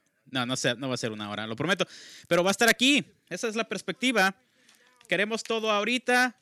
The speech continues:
ya, ya. Yo creo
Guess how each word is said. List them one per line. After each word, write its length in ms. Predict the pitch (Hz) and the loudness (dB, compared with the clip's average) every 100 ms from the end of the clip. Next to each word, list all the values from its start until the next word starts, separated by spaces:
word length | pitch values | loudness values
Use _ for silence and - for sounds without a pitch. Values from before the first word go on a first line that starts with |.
| _ | _
ya, 220 | 170 196 | 0 0
ya. 320 | 202 220 254 - _ - - 143 - _ _ | 2 2 0 -4 _ -20 -18 -18 -18 _ _
Yo 320 | 143 185 220 | -8 -6 0
creo 480 | 220 247 233 180 | 4 6 6 2